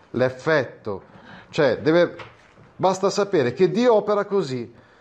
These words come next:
Ogni ragione, noi per esempio u-, uomini, non riuscire-, non riusciremo assolutamente a capire il motivo per cui uno ha ricevuto questa grazia e, e l'altro no, insomma. È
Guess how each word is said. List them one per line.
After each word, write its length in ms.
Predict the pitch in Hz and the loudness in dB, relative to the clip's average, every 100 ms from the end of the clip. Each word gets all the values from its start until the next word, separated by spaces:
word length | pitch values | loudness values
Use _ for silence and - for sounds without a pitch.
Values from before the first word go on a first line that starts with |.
| - - - _ _ | -20 -20 -20 _ _
Ogni 340 | - 226 202 165 | 0 2 4 4
ragione, 640 | 143 123 117 95 98 101 | 4 0 -2 -2 -4 -6
noi 200 | 156 147 | -2 -2
per 120 | 131 110 | 0 -2
esempio 360 | 110 98 98 | -2 -4 -2
u-, 140 | 101 - | -4 -4
uomini, 400 | 127 120 98 101 | -2 0 2 0
non 120 | 131 185 | 0 0
riuscire-, 320 | 180 151 151 | 0 0 0
non 180 | 147 160 | 0 0
riusciremo 380 | 156 170 175 | 0 0 2
assolutamente 440 | 160 147 139 160 151 | 2 -2 -2 -2 -2
a 60 | |
capire 360 | 120 101 120 90 | -2 -2 -2 -2
il 40 | |
motivo 340 | 95 104 120 104 | -2 0 0 0
per 220 | 104 101 | 0 -4
cui 340 | 113 117 104 - - - - - | -2 0 -2 -6 -20 -20 -16 -2
uno 540 | 139 143 120 110 104 | 0 2 2 2 0
ha 280 | 117 127 117 113 | 0 0 0 -4
ricevuto 500 | 117 117 127 147 98 | -6 -2 -2 0 -2
questa 240 | 101 98 | -2 -2
grazia 600 | 90 107 113 - 117 107 - - - - - | 0 -2 -4 -2 -2 -2 -6 -18 -20 -20 -4
e, 120 | 123 | 0
e 200 | 120 113 | 2 2
l'altro 420 | 113 113 - 123 | 2 0 -2 -2
no, 260 | 110 78 - | -2 -6 -12
insomma. 420 | - - 85 76 - - - - - - - | -16 -14 -14 -14 -20 -20 -20 -20 -20 -20 -10
È 440 | - 147 135 - | 0 2 2 -2